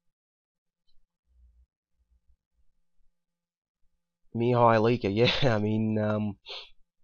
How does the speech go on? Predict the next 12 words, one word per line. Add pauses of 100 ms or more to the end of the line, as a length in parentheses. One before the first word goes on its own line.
(160)
like
I
said, (880)
you
know,
this
is
the
first
game, (360)
uh, (800)
and,